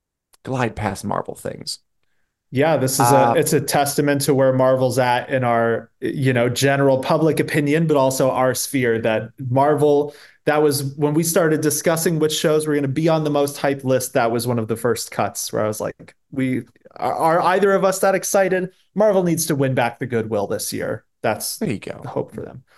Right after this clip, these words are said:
Speaker 2: What else is in
Speaker 1: Uh,
Speaker 2: the honorable mentions? I'll stop cutting you off now so you can actually
Speaker 1: Oh, no,
Speaker 2: get
Speaker 1: no, you
Speaker 2: through them.
Speaker 1: should. I, I, I want this to be a
Speaker 2: <laughs>
Speaker 1: conversation.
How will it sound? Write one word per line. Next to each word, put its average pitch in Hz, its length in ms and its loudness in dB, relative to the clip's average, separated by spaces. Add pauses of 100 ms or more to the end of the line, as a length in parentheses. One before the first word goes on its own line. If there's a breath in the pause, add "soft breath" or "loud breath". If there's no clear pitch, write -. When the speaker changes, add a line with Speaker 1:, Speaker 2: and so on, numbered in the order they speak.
Speaker 2:
What 202 160 2
else 165 300 2
is 123 120 0
in 131 80 4
Speaker 1:
Uh, 127 100 4
Speaker 2:
the 113 100 2
honorable 107 460 -2
mentions? 110 420 -8
I'll 151 100 0
stop 151 240 0
cutting 120 240 0
you 107 140 0
off 101 180 -2
now 104 160 -4
so 120 140 -6
you 113 80 -6
can 113 100 -10
actually 110 480 -6
Speaker 1:
Oh, 208 80 2
no, 349 80 0
Speaker 2:
get 415 80 4
Speaker 1:
no, 415 60 4
you 302 160 2
Speaker 2:
through 302 100 0
them. 277 140 2
Speaker 1:
should. - 80 -2
I, 143 60 2
I, 127 80 2
I 143 380 2
want 139 120 2
this 247 80 2
to 226 40 -6
be - 60 0
a 208 120 2
Speaker 2:
<laughs> - 80 -8
Speaker 1:
conversation. 127 760 -2